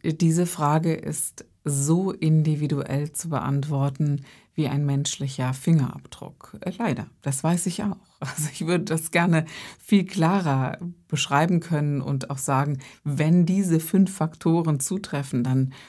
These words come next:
ist die Trennung vollkommen. Das ist es keineswegs.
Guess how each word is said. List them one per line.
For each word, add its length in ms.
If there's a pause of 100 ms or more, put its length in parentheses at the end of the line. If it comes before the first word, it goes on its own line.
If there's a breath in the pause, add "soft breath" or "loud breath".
(160 loud breath)
ist 220
die 100
Trennung 380
vollkommen. 520 (320 loud breath)
Das 160
ist 180
es 140
keineswegs. 880